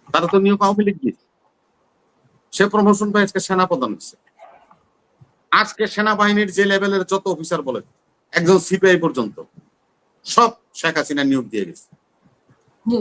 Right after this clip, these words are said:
Speaker 2: শেষ পর্যন্ত।
Speaker 1: আজকে যে পুলিশ কাজ করে না, মিলন ভাই একটু আগে বলল যে পুলিশ আসবে না, আমাকে নিরাপত্তা দেবে না, কেন আসবে?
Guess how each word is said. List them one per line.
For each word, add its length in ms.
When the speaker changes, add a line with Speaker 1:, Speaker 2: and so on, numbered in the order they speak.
Speaker 2:
শেষ 160
পর্যন্ত। 180
Speaker 1:
আজকে 220
যে 60
পুলিশ 240
কাজ 120
করে 220
না, 80
মিলন 240
ভাই 120
একটু 220
আগে 180
বলল 160
যে 60
পুলিশ 200
আসবে 240
না, 120
আমাকে 240
নিরাপত্তা 460
দেবে 160
না, 40
কেন 100
আসবে? 200